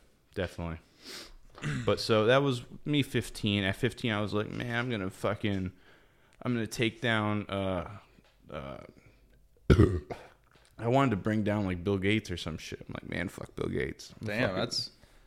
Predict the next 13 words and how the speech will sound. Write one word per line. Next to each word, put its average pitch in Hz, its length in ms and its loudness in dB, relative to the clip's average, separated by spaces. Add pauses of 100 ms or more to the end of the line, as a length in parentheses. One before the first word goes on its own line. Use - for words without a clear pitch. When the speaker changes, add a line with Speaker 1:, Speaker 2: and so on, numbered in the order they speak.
Speaker 1:
I 101 60 0
don't 87 180 -2
know. 85 120 -4 (100)
Speaker 2:
Those 143 140 -2
are, 101 320 4
uh, - 280 -2 (220)
those 160 200 2
are 214 60 -4
plans, 113 560 0
man. 98 320 -2
Those 127 140 -2
are 113 60 2
ambitions. 98 840 -2